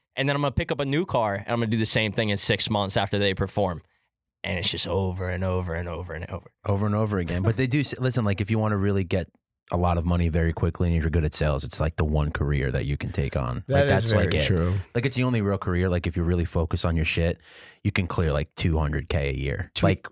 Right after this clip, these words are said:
Speaker 2: without even really trying.
Speaker 4: two,
Speaker 2: You
Speaker 4: three years max, though. You
Speaker 2: Yeah.
Speaker 4: can't.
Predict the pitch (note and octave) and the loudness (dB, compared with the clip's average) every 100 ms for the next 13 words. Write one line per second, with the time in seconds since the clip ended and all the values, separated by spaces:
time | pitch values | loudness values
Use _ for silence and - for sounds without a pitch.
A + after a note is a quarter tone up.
0 | - G2+ G#2 F#2+ E2+ D#2+ E2+ D#2 - D#2+ | -6 -2 0 0 0 0 0 0 -2 -2
1 | C2+ - - - B2+ C3+ C3 A#2+ A#2 A#2 | -2 -6 -4 0 2 2 2 2 0 -2
2 | A2 A2 B2 G2+ - - C3+ B2 | -2 -2 0 2 2 2 0 -4